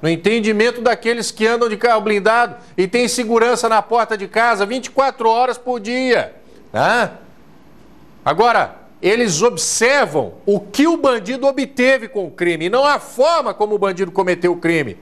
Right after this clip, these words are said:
Se foi com a arma apontada pra tua cabeça, pra cabeça do teu filho, né? Apontando a ca-, a arma pra cabeça da tua esposa, "Ó, eu vou matar ela, me passa o dinheiro."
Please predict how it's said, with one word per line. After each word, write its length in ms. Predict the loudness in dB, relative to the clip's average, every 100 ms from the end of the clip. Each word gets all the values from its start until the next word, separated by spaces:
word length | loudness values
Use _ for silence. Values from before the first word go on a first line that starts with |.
| -20 -20 -20 -20
Se 280 | -8 -2 0
foi 420 | 2 4 4 0 -8 -20 -20 -8
com 160 | 0 2
a 120 | 4
arma 180 | 2 0
apontada 480 | 2 0 2 0 0
pra 160 | 0
tua 160 | 2 0
cabeça, 680 | 0 0 2 2 0 -6 -12 -6
pra 140 | -2 0
cabeça 420 | 2 2 0 0
do 80 | -2
teu 280 | 0 0
filho, 560 | 0 -2 2 2 0 -4 -10 -4
né? 300 | 0 0 0 -6 -20 -4
Apontando 560 | -2 2 0 2 0 -2
a 80 |
ca-, 180 | -2 -2
a 80 | 0
arma 320 | 2 2 2
pra 140 | 2 0
cabeça 340 | 2 0 0
da 120 | 0
tua 100 | 0
esposa, 420 | -4 -2 0 2 2
"Ó, 60 |
eu 100 | 2
vou 140 | 2 2
matar 420 | 0 -2 -2 0
ela, 480 | 2 2 0 -2 -10 -20 -12 -2
me 100 | 0
passa 380 | 2 0 -2
o 20 | -4
dinheiro." 800 | -2 2 4 4 2 0 -2